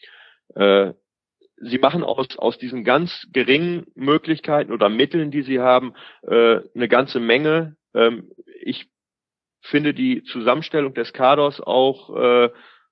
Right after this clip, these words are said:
bemerkenswert. Also gerade jemand wie Sandro Wagner, äh,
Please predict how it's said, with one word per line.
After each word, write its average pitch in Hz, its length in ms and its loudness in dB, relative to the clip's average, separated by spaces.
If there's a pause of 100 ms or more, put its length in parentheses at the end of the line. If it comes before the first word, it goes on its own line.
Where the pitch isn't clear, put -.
(100)
bemerkenswert. 127 1000 0
Also 107 280 -8
gerade 107 540 0
jemand 117 340 -6
wie 113 60 -8
Sandro 110 420 -4
Wagner, 113 960 0
äh, 113 280 -4